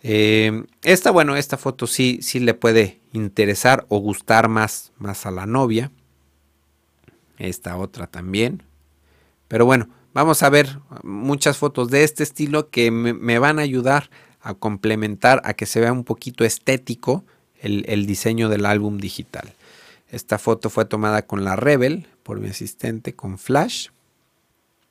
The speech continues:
Esta foto, ahí nos cambiamos de lado, mi asistente se fue de este lado, yo me pasé del otro lado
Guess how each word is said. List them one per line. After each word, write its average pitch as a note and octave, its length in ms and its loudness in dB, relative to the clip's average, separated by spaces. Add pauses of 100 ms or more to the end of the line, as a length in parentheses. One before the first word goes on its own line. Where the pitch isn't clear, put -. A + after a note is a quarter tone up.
(260)
Esta G2+ 300 -6
foto, A2 340 0
ahí B2 160 4
nos B2+ 220 0
cambiamos A2 580 0
de C3 80 2
lado, C#3+ 380 4
mi C#3 80 -8
asistente G#2+ 440 -12
se - 120 -18
fue G2+ 280 -8 (400)
de - 80 -16
este A#2+ 220 -8
lado, A2+ 260 2
yo G#2+ 160 -2
me G#2 140 -4
pasé G2+ 320 -8
del G2 180 -6
otro A#2+ 280 -4
lado C3+ 380 2